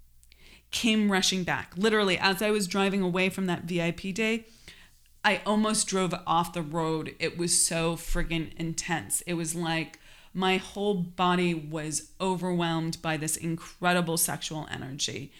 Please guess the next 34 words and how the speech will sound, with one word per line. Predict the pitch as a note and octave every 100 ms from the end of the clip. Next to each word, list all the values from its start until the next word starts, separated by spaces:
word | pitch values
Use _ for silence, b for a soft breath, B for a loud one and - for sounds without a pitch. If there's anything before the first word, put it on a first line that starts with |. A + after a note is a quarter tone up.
| B -
And | G3+ G3 F#3+ F#3 F3 - b b b b b G3+
this | F3+ F#3 F3+ B3 B3+ C4
was | B3
so | - - - C4+ C#4+
dramatic | C4 B3 A3+ G#3 F#3+ -
for | -
someone | F#3+ G#3 G3 G3 F#3+
who | F3 - G#3+ G#3
felt | F3+ G#3+ G3+ G3
like, | F#3 F3 F3 F3+ - B B B B - -
uh, | F#3+ F3+ E3+ E3
she | E3 - G#3+
wasn't | F#3+ F#3+ F#3+ F3+
sexual | - E3 - F3 E3+ E3 D#3 - - -
at | E3
all. | D3 D2+ - - -
And | F#3+ F#3
you | F3+ F3
can | F#3 F3+
listen | F3 F#3+
back | F3+ E3+ E3+ -
to | - F3+
some | F3 F#3+ F3
of | E3+
the | D#3
other | E3 D#3+ -
episodes | D#3+ E3+ E3+ F#3 E3 -
we've | D#3+
done | E3+ D#3+
on | D#3
this | D#3 -
podcast | C#4 C4 A3+ F3+ F3
where | E3+
I'm, | E3+ D#3